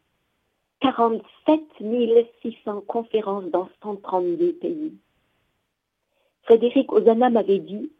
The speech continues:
Je veux enserrer le monde entier dans un réseau de charité. » Mais c'est, ce qui est frappant,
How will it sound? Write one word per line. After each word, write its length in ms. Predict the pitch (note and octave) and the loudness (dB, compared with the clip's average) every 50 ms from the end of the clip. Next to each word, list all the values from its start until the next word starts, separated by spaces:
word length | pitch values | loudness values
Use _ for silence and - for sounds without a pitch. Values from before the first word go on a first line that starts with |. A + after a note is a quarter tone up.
| _ _ _ - | _ _ _ 2
Je 60 | - A#3 | 2 2
veux 280 | G3+ G3 A3 G3+ - - - _ _ - | 4 4 2 2 2 -2 -10 _ _ -2
enserrer 800 | C4+ D4 D4 - - - C4 A#3 G#3 - F#3+ F3+ F3 E3+ F3 - _ _ _ _ - - | 0 0 0 -2 -4 -2 -2 -2 -2 0 0 0 0 0 -2 -6 _ _ _ _ -4 2
le 140 | F#3+ G3 | 2 2
monde 280 | G3 G#3 B3 C#4+ C#4 A3+ | 4 4 2 4 4 2
entier 640 | G3 F#3+ F#3 F3+ _ - - F3 F3 E3+ F3+ - _ _ _ _ _ _ _ _ _ - | 0 -2 -4 -10 _ -8 -2 0 0 0 -2 -4 _ _ _ _ _ _ _ _ _ -6
dans 180 | F#3+ G3 F3+ F3+ | -6 -4 -2 -2
un 140 | F3+ F3+ | -4 -4
réseau 480 | F3+ F3+ G#3 A#3 A3 F3 D#3+ G3+ G#3 G#3+ | 0 2 2 2 2 2 0 -2 -2 -2
de 140 | F3 E3+ F3 | -4 -8 -10
charité. » 640 | - - G3+ F#3+ F#3+ D#3+ - - - D4+ D4 F3+ - _ _ _ _ _ _ _ _ _ _ _ _ _ _ - | -8 -8 -8 -6 -6 -8 -8 -8 -8 -8 -8 -8 -10 _ _ _ _ _ _ _ _ _ _ _ _ _ _ 2
Mais 200 | A3 A#3 A#3 - - | 2 2 2 2 -2
c'est, 180 | A3+ A3+ - - | -2 -2 -2 -4
ce 160 | - _ _ | -16 _ _
qui 160 | - - A3 | -8 -2 -2
est 140 | A#3 A3+ - - | -2 -2 -2 -4
frappant, 460 | - A#3+ A#3+ A#3+ - G3+ A3 C4+ | -2 -2 -2 0 0 -2 -2 -2